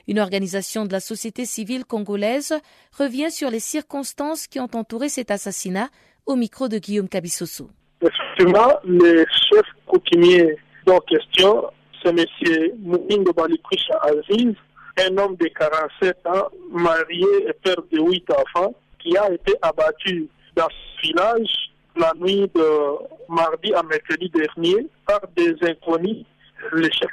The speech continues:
Speaker 2: coutumier, un chef du groupement Sale Boulambo dans la chefferie de Banche ou la territoire de Beni, sa province du Nord Kivu.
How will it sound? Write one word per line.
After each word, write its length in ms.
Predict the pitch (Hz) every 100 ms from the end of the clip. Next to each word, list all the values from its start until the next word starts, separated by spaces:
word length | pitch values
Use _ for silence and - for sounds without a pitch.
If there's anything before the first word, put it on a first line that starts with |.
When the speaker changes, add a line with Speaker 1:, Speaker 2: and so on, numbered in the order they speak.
| -
Speaker 2:
coutumier, 720 | 165 - 151 156 180 226 - - _ 190
un 140 | 190 - -
chef 140 | 190 - _ 185 170
du 80 | 170
groupement 640 | 160 175 175 185 175 151 - - - _
Sale 280 | 196 190 165
Boulambo 560 | 156 151 180 220 226 262
dans 120 | 180 165
la 100 | 156
chefferie 480 | - 175 170 165 180
de 140 | 151
Banche 260 | - 196 202 -
ou 60 | 170
la 100 | 151 -
territoire 360 | 156 - 175 -
de 80 | 151
Beni, 280 | 143 175 -
sa 120 | 143
province 360 | - 147 160 -
du 120 | 160
Nord 200 | 165 160
Kivu. 380 | - 147 156 196